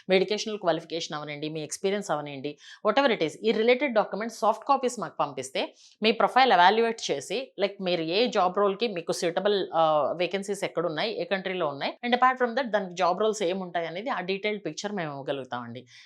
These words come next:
And at the same time, once అది మీకు ఇచ్చిన తర్వాత, you can start the process from there itself. అక్కడి నుంచే మీరు ప్రాసెస్ స్టార్ట్ చేసుకోవచ్చు. మాకు చాలా మంది క్లయింట్స్ బేస్, like, out of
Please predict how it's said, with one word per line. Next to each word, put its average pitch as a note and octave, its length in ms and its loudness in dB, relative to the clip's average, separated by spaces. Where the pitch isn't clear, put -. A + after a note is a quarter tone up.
And A3+ 100 2
at A3 100 4
the A3+ 120 0
same C#4 260 2
time, C4 140 2
once A#3 160 0
అది G#3+ 100 2
మీకు F3 240 -4
ఇచ్చిన C#4 320 0
తర్వాత, D#3 340 2
you A#3 120 0
can B3+ 140 2
start A3+ 280 6
the C#4 100 4
process C4 300 2
from F#3+ 220 2
there A#3 220 6
itself. B2+ 300 -4
అక్కడి A3 260 -2
నుంచే A3+ 200 -4
మీరు B3 140 -4
ప్రాసెస్ F3+ 360 -2
స్టార్ట్ D3+ 300 -2
చేసుకోవచ్చు. B2+ 420 -6
మాకు G3+ 160 6
చాలా G#3 360 4
మంది B3 200 0
క్లయింట్స్ F#3+ 360 -4
బేస్, F#3+ 260 -2
like, F3+ 220 0
out E3+ 100 4
of G#3 100 -2